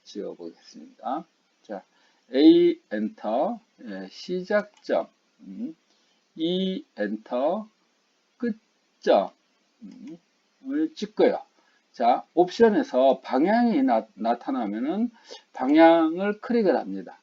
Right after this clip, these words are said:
그리고 화살표를 이렇게 올리면은, 음, 마우스를 올리게 되면은 이렇게 위쪽으로 향하게끔, 호가 향하게끔 할 수가 있죠. 다음에는, 어, 호를 아래 방향으로 향하게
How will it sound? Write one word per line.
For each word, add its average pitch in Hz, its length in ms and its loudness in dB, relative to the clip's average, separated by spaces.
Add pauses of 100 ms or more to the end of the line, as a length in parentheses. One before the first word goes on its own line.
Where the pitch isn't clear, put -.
그리고 185 520 -4 (300)
화살표를 165 760 0
이렇게 123 640 0
올리면은, 110 920 0 (300)
음, 101 500 -8
마우스를 139 520 2
올리게 107 480 0
되면은 104 560 -6
이렇게 110 640 -6 (320)
위쪽으로 160 880 -2
향하게끔, 185 960 -6
호가 185 540 -2
향하게끔 151 720 -6
할 151 120 -10
수가 104 400 -6
있죠. 117 640 -4 (460)
다음에는, 254 640 0 (240)
어, 226 240 -4
호를 233 720 0 (300)
아래 190 380 4
방향으로 143 600 -2
향하게 104 560 -6